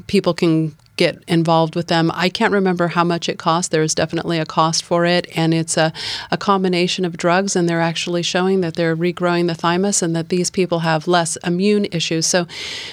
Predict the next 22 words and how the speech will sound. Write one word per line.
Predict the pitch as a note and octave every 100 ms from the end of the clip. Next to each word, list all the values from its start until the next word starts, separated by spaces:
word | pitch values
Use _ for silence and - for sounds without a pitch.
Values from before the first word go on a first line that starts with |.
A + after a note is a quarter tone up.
| -
we | A3+
have, | A#3+ G#3+ F#3 - -
uh, | F#3+ F3+ E3+ - -
when | F3 F#3 A3
you | A3+
think | G#3+ C4+
about | C4+ A3+ F#3 -
high-risk | - G3 F3+ F3 -
groups, | - F3+ E3 - - -
uh, | F3+ E3+ D#3+ E3
when | F3+ E3+
the, | E3+ E3+ -
the | F3+ F#3+
influenza | F#3 F3 E3+ D3 C#3+ D#3
goes | D3+ D3+
around, | D#3 C#3+ D3+
for | E3+
instance, | - D#3+ - D3+ D3 -
there | - F3 E3+ E3
are | F3 -
young | E3+ E3+ F3
children, | F3 - D#3 D#3 E3 G#3